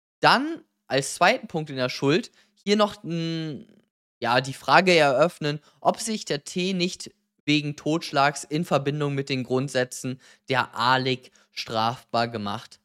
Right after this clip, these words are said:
hat. Wie beim Erlaubnistatbestandsirrtum müsst ihr dann prüfen, liegt eine A-Leg vor?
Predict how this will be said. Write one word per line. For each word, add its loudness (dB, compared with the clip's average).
hat. -2
Wie -2
beim 2
Erlaubnistatbestandsirrtum 0
müsst -4
ihr -2
dann -4
prüfen, -6
liegt -4
eine 0
A-Leg 0
vor? -2